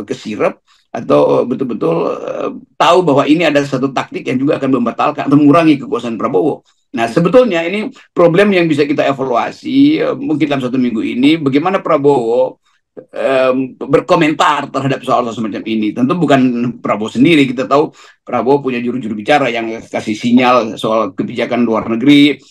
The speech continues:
si ini yang ngomong, soal ekonomi, si itu yang ngomong. Itu sama seperti kita dengar keterangan dari,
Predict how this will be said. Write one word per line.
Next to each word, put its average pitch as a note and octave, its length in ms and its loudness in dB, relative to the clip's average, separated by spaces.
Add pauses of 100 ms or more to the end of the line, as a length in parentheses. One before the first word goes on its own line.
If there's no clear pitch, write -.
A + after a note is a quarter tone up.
si - 160 -4
ini C3 160 4
yang C3 80 0
ngomong, C3 400 0
soal A2+ 320 -2
ekonomi, C#3 560 2
si C3 160 -4
itu B2 80 -8
yang C3 160 -4
ngomong. C3+ 640 -4
Itu - 160 -8
sama G3+ 240 2
seperti F#3 320 -4
kita E3+ 240 -4
dengar C3+ 320 -2
keterangan B2+ 400 -6
dari, A#2 320 -4